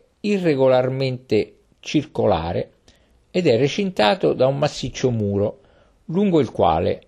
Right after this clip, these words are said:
c'è un sedile presu-, presumibilmente utilizzato per ospitare il popolo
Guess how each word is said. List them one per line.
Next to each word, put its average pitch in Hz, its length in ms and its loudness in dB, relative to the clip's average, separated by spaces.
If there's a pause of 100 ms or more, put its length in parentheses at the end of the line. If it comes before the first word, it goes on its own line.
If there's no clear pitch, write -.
c'è 117 260 2
un 117 140 0
sedile 90 680 -6 (560)
presu-, 151 400 0 (160)
presumibilmente 160 1300 -2 (1040)
utilizzato 117 1040 0
per 131 160 0
ospitare 101 560 0
il 123 100 -2
popolo 165 800 0